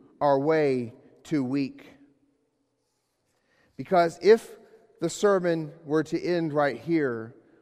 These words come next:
we've simply set up another law for us to follow. A law that I'm too weak to follow. We cannot embrace justice and care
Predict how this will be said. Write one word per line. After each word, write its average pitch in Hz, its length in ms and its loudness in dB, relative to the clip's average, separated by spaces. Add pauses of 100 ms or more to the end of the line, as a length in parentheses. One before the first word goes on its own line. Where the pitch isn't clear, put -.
(120)
we've 160 220 0
simply 160 420 -6
set 160 300 -4
up - 240 -6 (800)
another 131 300 -2
law 123 520 -2 (920)
for 131 100 -8
us 127 180 -4
to 143 80 -16
follow. 135 520 -6 (1500)
A 117 80 -6
law 156 440 2
that 143 200 -6 (680)
I'm 156 420 -2
too 180 200 -6
weak 165 380 -8
to 151 100 -12
follow. 95 540 -8 (1040)
We 147 140 -4
cannot 180 420 -2
embrace 170 640 -2
justice - 720 -6 (360)
and 143 220 -6
care 151 560 -2